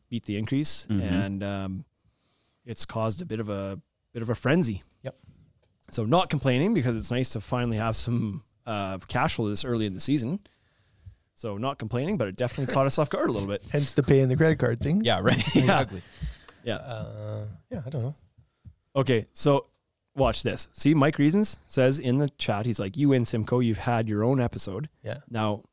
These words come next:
Speaker 1: wait for it. Three, two. Simcoe's about to tell him he's been on two episodes. <laughs> Because I just saw, <laughs> this is funny. I saw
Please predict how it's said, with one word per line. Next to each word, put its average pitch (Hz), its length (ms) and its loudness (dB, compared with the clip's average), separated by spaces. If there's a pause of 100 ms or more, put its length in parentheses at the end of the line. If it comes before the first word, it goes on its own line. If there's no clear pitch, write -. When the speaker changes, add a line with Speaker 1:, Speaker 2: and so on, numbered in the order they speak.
(420)
Speaker 1:
wait 104 200 -6
for 127 140 0
it. 139 120 -6
Three, 120 400 -2 (800)
two. 120 360 0 (360)
Simcoe's 117 360 0
about 110 280 -2
to - 80 -14
tell 104 180 -4
him 101 80 -2
he's 104 120 -2
been 101 100 -4
on 92 140 -8
two 110 200 -4
episodes. 92 380 -10 (440)
<laughs> - 60 0 (2000)
Because 147 300 4
I 151 60 6
just 139 220 4
saw, 135 220 4
<laughs> - 60 -16
this 170 180 4
is 123 120 -2
funny. 127 240 -2 (320)
I 165 120 4
saw 170 380 4